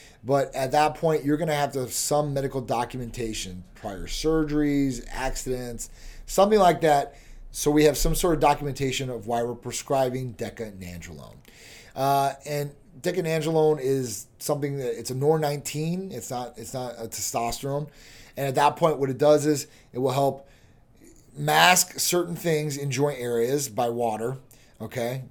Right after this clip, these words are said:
And that's what it does. It masks. It does not heal. So anybody that says, "Oh, I have joint pain," dude, decanandrolone is not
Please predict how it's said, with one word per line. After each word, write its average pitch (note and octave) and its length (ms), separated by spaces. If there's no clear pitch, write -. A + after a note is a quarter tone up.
And A2 80
that's A#2 180
what C#3 120
it C3 100
does. A2+ 280
It F2 120
masks. A#2 480
It A2+ 80
does C3 220
not C#3+ 160
heal. C3 640
So - 140
anybody E3 200
that D#3 60
says, D#3 200
"Oh, B3+ 200
I G#3 80
have E3+ 160
joint G#3+ 280
pain," D#3 360
dude, C3 220
decanandrolone C#3+ 600
is A2 100
not B2 340